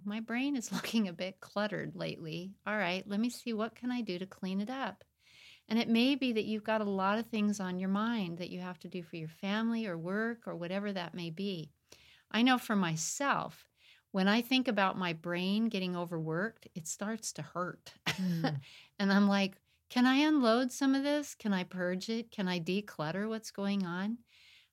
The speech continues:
Speaker 1: I find the best way to do that is get it down on a piece of paper, because then it's not sitting in your brain trying to hold space for it.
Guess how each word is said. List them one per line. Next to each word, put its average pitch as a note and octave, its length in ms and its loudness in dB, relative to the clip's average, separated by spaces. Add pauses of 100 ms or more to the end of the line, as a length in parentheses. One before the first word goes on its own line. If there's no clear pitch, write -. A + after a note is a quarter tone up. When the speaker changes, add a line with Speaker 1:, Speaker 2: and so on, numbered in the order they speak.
Speaker 1:
I G3+ 180 4
find B3 320 2
the G#3+ 60 2
best F#3 380 -4
way F3 180 -2
to E3+ 80 -2
do E3 280 -2
that A3 320 -4 (160)
is F#3+ 140 -10
get G#3 180 -2
it - 120 -8
down G3+ 240 0
on G3 120 0
a F#3+ 60 0
piece F#3 320 -8
of F#3+ 60 -16
paper, G#3 560 -8 (840)
because G#3+ 340 -2
then A#3+ 240 2
it's - 240 -4
not G#3+ 220 -2
sitting B3 560 0
in F#3+ 120 2
your F#3+ 120 -2
brain G#3 440 -2
trying F3+ 340 -6
to F3+ 80 -8
hold F#3 580 -4
space D#3+ 600 -6
for - 180 -10
it. - 100 -10